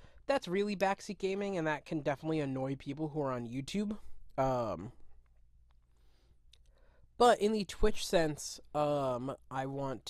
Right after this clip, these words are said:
to just discuss, like, opinions, like, is it a problem? Like, you know, like, what did we do before?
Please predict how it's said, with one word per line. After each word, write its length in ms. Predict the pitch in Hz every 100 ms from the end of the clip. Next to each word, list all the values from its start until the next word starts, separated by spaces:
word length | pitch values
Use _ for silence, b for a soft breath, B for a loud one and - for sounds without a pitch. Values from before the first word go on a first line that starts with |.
| -
to 500 | 127 120 117 117 113 - - - _ - -
just 300 | 143 147 -
discuss, 600 | 135 - - 127 131 - -
like, 540 | 123 104 95 - - b b b b b -
opinions, 800 | 139 - 247 226 208 208 - 156
like, 300 | 139 131 - -
is 180 | 175 180
it 100 | 156
a 40 |
problem? 720 | - 175 170 160 165 160 160 b b b -
Like, 600 | 131 135 120 110 - - - - - - - - - - - - - - - - 208 -
you 120 | 160
know, 120 | 175 151
like, 200 | 135 143
what 140 | 151
did 120 | 151
we 80 | 151
do 160 | 135 120
before? 500 | 107 - 117 -